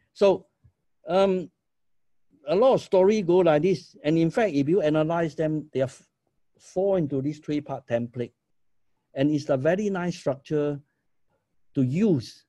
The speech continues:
actually, to structure your paper writing. Originality,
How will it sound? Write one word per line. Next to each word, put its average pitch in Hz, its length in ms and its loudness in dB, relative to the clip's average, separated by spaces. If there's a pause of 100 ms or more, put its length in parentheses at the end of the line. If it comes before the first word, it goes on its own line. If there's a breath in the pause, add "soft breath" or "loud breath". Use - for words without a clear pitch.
(540)
actually, 156 300 -2
to 147 120 -4
structure 151 540 -2
your 104 260 -2
paper 123 400 -2
writing. 104 500 -6 (560)
Originality, 131 920 -2